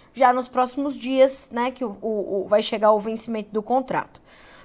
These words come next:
Nós temos ainda o trigo, a estrela do dia, com altas de mais de trinta pontos nos contratos mais negociados.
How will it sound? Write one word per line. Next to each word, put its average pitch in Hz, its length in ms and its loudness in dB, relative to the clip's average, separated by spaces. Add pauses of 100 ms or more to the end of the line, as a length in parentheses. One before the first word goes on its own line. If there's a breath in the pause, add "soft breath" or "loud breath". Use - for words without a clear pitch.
Nós 320 160 4
temos 349 320 -2
ainda 330 500 4
o - 80 -2
trigo, 285 600 -2
a 208 100 6
estrela 220 540 -2
do 285 100 -4
dia, 294 320 -2
com 302 180 0
altas 226 300 2
de 226 80 -6
mais 214 280 -2
de 202 80 -14
trinta 220 280 -4
pontos 214 380 -6
nos 214 160 -10
contratos 208 480 -4
mais 208 220 -4
negociados. 247 680 0